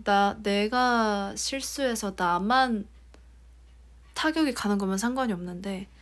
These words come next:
내, 내 실수로 다른 사람이 타격이 갈 수도 있는 거니까 아직 좀 무섭더라고요.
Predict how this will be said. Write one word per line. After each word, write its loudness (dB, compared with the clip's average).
내, -4
내 4
실수로 0
다른 4
사람이 2
타격이 -2
갈 -6
수도 -4
있는 0
거니까 -6
아직 -8
좀 -6
무섭더라고요. -10